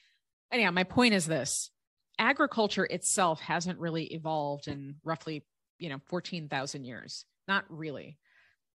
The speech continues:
In a place like Brazil, where there are lots of abandoned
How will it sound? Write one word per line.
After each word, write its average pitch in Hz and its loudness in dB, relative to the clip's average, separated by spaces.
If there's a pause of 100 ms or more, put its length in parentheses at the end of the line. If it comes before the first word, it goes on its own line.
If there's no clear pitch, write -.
In 220 -2
a 226 -2
place 269 -2
like 240 -2
Brazil, 151 -2 (560)
where 185 2
there 190 4
are 165 4 (140)
lots 170 2
of 151 -2
abandoned 156 -4